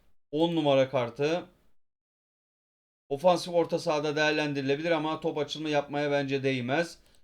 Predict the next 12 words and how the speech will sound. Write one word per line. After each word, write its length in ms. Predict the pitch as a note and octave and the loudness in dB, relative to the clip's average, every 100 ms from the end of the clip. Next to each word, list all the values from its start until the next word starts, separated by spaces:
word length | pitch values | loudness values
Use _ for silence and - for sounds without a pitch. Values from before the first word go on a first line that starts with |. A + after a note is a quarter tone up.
| _ - | _ 0
Rodrigo'nun 540 | D3+ F3 F#3+ G3+ G3+ | 4 6 4 2 2
şu 160 | G3 - | -2 2
kartını 360 | F3+ E3+ F#3+ F#3 | 6 6 2 -4
çok 220 | E3+ - | -4 -2
merak 340 | C#3 C3 C3 | 0 2 0
ediyordum. 400 | C3+ B2+ B2+ E3+ F#3 _ _ _ _ _ _ _ _ _ _ C3+ | -4 -2 -2 -2 -4 _ _ _ _ _ _ _ _ _ _ 2
Rodrigo 540 | D#3+ E3 F3 E3 D3 | 4 4 2 0 0
doksan 380 | D3+ C#3+ F#3+ F3+ | -2 -2 0 0
hız, 160 | E3 | 0
doksan 400 | D#3+ C#3+ - E3 | -2 -2 0 0
beş 200 | E3 D#3+ | 2 0
hızlanma. 800 | E3 D3 D3+ D3 C3+ C#3 F3 F#3 | -2 0 0 0 2 2 2 -2